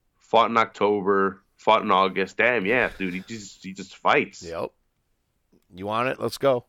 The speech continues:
Speaker 2: I got it. That's what he, that's what he's, that's what he's been doing.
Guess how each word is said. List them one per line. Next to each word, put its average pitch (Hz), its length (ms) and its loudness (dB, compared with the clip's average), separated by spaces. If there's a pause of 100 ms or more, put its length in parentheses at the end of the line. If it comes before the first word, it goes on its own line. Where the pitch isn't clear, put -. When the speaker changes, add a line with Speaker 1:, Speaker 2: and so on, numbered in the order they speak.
(160)
Speaker 2:
I 101 60 -18
got 113 280 -4
it. 110 100 -12 (1160)
That's - 200 -20
what 110 140 -12
he, 117 180 -16 (1080)
that's - 220 -20
what 113 120 -6
he's, 107 360 -16
that's 107 200 -16
what 113 100 -10
he's 113 140 -12
been 120 160 -10
doing. 123 320 -10